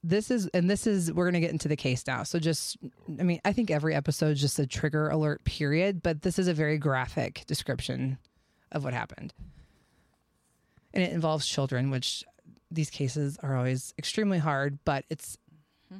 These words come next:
Speaker 1: an interesting case and very cur-, it, it needs to be solved too. So maybe, maybe someone who listens to the podcast will help solve it. He opened the first, uh, guest bedroom door where he found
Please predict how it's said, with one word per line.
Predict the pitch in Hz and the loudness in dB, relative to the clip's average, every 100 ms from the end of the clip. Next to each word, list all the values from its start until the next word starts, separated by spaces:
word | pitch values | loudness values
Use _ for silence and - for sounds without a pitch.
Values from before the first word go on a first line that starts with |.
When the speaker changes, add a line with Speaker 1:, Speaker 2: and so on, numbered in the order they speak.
| - | -4
Speaker 1:
an | 196 | 0
interesting | 208 196 185 - 160 | 0 2 -2 0 -2
case | - 143 135 - - | 0 0 -2 -4 -6
and | 156 151 156 - _ _ | -2 -2 -2 -10 _ _
very | 170 156 160 156 156 151 165 - | -2 2 4 4 2 0 -6 -2
cur-, | 180 | 2
it, | 185 196 | 2 2
it | 214 | 4
needs | 247 233 | 4 4
to | |
be | 185 | 2
solved | 170 185 123 - - | 4 2 0 -2 -2
too. | 165 - | -2 -2
So | - 151 135 | -2 0 2
maybe, | 160 202 269 | 4 4 2
maybe | 214 190 240 | 2 2 0
someone | - 226 226 175 170 | 0 0 0 -2 -2
who | |
listens | 190 196 180 | -4 -6 -10
to | |
the | 180 | -6
podcast | 156 175 160 139 | -6 -6 -6 -4
will | 151 | -4
help | 147 - | -4 -6
solve | 180 | -8
it. | 170 - _ - - _ _ _ _ - - - - - - - | -8 -12 _ -20 -20 _ _ _ _ -20 -20 -20 -20 -20 -20 0
He | 214 | 2
opened | 220 220 285 269 | 2 2 2 4
the | 208 185 | 4 2
first, | - 180 208 - - | 2 2 2 0 -2
uh, | 170 165 | 0 0
guest | 160 160 - | 2 0 0
bedroom | 180 180 214 214 | 0 2 2 2
door | 165 151 147 160 196 _ _ _ _ | 2 2 2 0 -2 _ _ _ _
where | 170 | 2
he | 180 | 2
found | 175 170 156 156 | 2 2 2 0